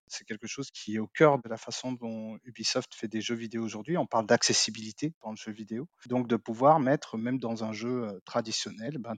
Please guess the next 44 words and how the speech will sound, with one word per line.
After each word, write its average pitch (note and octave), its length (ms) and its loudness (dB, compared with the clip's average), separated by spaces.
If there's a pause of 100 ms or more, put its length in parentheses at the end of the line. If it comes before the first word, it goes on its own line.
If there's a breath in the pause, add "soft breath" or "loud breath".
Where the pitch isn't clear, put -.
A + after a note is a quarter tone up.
toutes - 220 -8
les C3+ 160 2
options - 340 -2
pour - 220 -10
que - 180 -4
n'importe C#3+ 580 -2
qui, C3+ 240 -10
peu C3 180 -6
dépendant A#2 400 -6
de A2+ 100 -4
ses, A#2 300 -2
euh, G#2+ 60 0
possibilités, G#2+ 720 -8 (120 loud breath)
de A#2 80 -6
ses G#2+ 240 -4
aptitudes, G#2+ 460 -8
de G#2+ 80 -6
ses - 160 -6
particularités, G#2 840 -4
puisse - 240 -2
avoir B2 220 0
une A#2 80 0
expérience A#2 560 -4
customisée A2 680 -4 (320 loud breath)
et A2+ 60 -10
qui - 140 -2
lui A#2 120 -2
convienne. G#2 460 -4 (280 soft breath)
Comme A2 160 0
je - 80 -2
dis A#2 120 -4
toujours, A#2 340 -6
une A2 100 -4
manette A#2+ 440 0
de A2+ 160 -4
jeu, A#2 200 -2
c'est - 220 -4
une G#2+ 160 -4
sorte - 240 -6
d'instrument C3 640 2
qui - 160 -6
peut - 140 -2
être C#3+ 160 0
dissuasif. B2 720 2